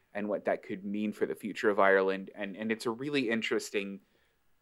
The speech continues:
thing that I had never known. And I think the reason why I liked the ending of it so much is because I can see the next five years, ten years out being almost exactly like how Ireland was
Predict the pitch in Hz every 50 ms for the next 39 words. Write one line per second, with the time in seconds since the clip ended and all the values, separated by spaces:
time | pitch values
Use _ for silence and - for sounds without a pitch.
0 | _ - - 139 143 143 131 123 101 104 104 101 104 107 104 104 98 95 95 101
1 | 95 98 113 139 160 151 127 - 104 110 110 110 110 110 107 - - - - -
2 | 117 - 147 139 - 131 107 110 120 120 120 120 131 113 107 104 104 101 98 95
3 | 98 107 107 107 - - 117 110 - 80 104 104 104 120 120 123 120 117 120 139
4 | 113 - - - 139 135 139 139 151 165 - - - _ _ - _ _ _ _
5 | _ _ _ _ - 135 120 120 135 123 143 139 120 - - 120 123 135 139 139
6 | - 135 123 120 - - - 208 190 147 123 110 110 113 110 110 110 107 - -
7 | - - - _ - - 123 113 110 107 110 110 107 107 104 - - 120 110 107
8 | 107 104 104 104 101 98 - - - 123 123 117 110 110 - - _ _ _ _
9 | _ _ - 110 - - 127 127 131 127 120 117 113 - - 123 107 107 - 117
10 | 107 107 107 - 120 107 101 101 98 98 - - 101 95 69 90 101 104 104 98
11 | 98 98 98 98 98 98 95 95 -